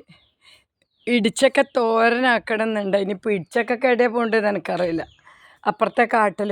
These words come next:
പോണം ഇടിച്ചക്കക്ക്. ചക്കെല്ലാം ഇഷ്ടംപോലെ ഉണ്ട്, പക്ഷേ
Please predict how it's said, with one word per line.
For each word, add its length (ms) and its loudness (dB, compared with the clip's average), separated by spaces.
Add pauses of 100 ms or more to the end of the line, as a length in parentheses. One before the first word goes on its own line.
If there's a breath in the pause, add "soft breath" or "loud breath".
(120)
പോണം 280 0
ഇടിച്ചക്കക്ക്. 600 -4 (1800 soft breath)
ചക്കെല്ലാം 500 2
ഇഷ്ടംപോലെ 640 4
ഉണ്ട്, 240 0
പക്ഷേ 300 2